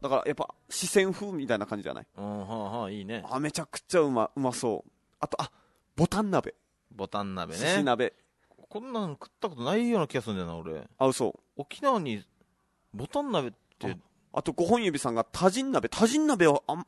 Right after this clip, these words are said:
Speaker 1: 聞いたことないな、俺。
Speaker 2: なんか変な、変な形の鍋だろ？
Speaker 1: あー、あの、この、
Speaker 2: ちょっと待って。
Speaker 1: はいはいはいはいはいはい。
Speaker 2: スライム、スライムみたいな。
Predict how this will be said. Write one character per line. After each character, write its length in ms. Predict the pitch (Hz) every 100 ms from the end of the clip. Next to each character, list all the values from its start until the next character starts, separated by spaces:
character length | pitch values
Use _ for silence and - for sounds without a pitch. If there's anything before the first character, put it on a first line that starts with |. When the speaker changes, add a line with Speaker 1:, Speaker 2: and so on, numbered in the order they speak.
| -
Speaker 1:
聞 120 | -
い 20 |
た 80 | 190
こ 60 | 143
と 80 | 135
な 80 |
い 40 | 123
な、 80 | 110
俺。 240 | 101 - _ _ _ _ _ -
Speaker 2:
な 120 | 95
ん 20 |
か 60 | 101
変 120 | 110
な、 220 | 98 104 95 92
変 140 | 120
な 80 | 107
形 240 | 113 110
の 80 | 101
鍋 160 | 95 80
だ 60 | 120
ろ？ 100 | - _ _ _ _ _ -
Speaker 1:
あ 1000 | 196 247 269 285 294 302 311 302 285 175
ー、 200 | - - -
あ 160 | -
の、 180 | 214 180
こ 160 | - 185
の、 120 | 160
Speaker 2:
ち 20 |
ょ 40 |
っ 20 | 120
と 60 |
待 40 | 107
っ 40 |
て。 40 | - -
Speaker 1:
は 180 | - 233
い 60 | 247
は 200 | 156 240
い 60 |
は 180 | - 226
い 60 | 208
は 180 | 185
い 60 | 185
は 0 |
い 0 |
は 0 |
い。 0 |
Speaker 2:
ス 40 |
ラ 80 | 165
イ 20 |
ム、 0 |
ス 0 |
ラ 0 |
イ 40 | 165
ム 0 |
み 80 | 196
た 120 | 113
い 40 |
な。 220 | - -